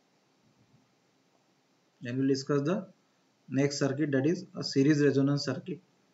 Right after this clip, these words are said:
So in case of series resonance circuit, we have two transformer. One is called as a feed transformer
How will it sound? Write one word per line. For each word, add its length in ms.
So 100
in 160
case 300
of 200
series 360
resonance 400
circuit, 500
we 200
have 260
two 180
transformer. 760
One 260
is 140
called 260
as 160
a 100
feed 340
transformer 680